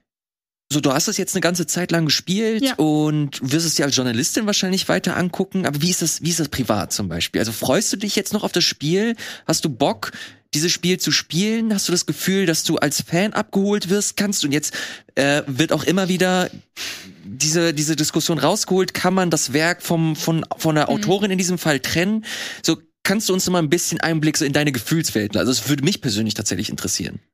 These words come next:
Speaker 2: Verstehe ich. Ähm, ich privat werd's mir nicht kaufen, weil ich Kunst von lebender Künstlerin, die daran verdient, nicht trennen kann. Ähm,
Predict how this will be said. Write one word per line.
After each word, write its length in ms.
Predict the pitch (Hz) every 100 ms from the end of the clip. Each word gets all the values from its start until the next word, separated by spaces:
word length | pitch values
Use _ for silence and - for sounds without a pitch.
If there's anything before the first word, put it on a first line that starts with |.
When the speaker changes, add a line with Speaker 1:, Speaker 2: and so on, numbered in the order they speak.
| _
Speaker 2:
Verstehe 560 | - 247 - 202 214 196
ich. 220 | 196 -
Ähm, 500 | 202 208 208 208 214 - _ _ _ _ _ _ _ _ _ _ _ _ _ _ _ _ _ _ 233
ich 200 | 247 -
privat 840 | 254 214 208 202 233 262 - - _ _ - -
werd's 340 | 208 214 -
mir 100 | 220
nicht 200 | 208 -
kaufen, 720 | - 208 247 262 285 302 311 _ _ _ _ _
weil 500 | 226 202 196 214 220
ich 320 | - 214 - - _ _ _ -
Kunst 380 | - 240 254 -
von 280 | 220 220 214
lebender 420 | 226 240 233 214
Künstlerin, 540 | 254 240 - 226 214
die 120 | 214
daran 320 | 208 202 202 220
verdient, 460 | 196 202 208 220
nicht 200 | - 208
trennen 320 | - 226 247
kann. 320 | 262 254 294 - _ _ _ _ _ _ _ _ _ -
Ähm, 500 | 220 214 214 208 220